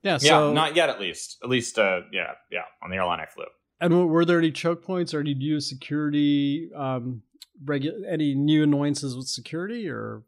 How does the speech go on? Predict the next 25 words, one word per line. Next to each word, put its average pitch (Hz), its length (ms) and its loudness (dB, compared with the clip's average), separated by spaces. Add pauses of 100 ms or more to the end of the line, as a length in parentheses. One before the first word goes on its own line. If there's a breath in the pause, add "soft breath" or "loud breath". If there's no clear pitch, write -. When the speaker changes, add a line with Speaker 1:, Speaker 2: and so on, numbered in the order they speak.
(280)
Speaker 1:
Was 127 200 -6
it 113 100 -10 (240 soft breath)
Speaker 2:
No, 392 460 4
Speaker 1:
pre-, 208 80 4
Speaker 2:
you 214 60 6
know, 190 160 6
Speaker 1:
pre-series? 156 380 4
Speaker 2:
uh, 139 100 0
uh, 127 340 4 (260)
my 127 180 0
family 135 260 2
and 127 80 2
I 120 60 2
traveled 110 360 0
pre-check, 180 500 2
so 120 320 2
it 104 100 2
was, 110 260 -4
it 101 100 -2
was 107 240 -2
smooth 139 420 0
going 113 280 4
through. 131 680 2
You 110 160 -2
know, 101 100 -4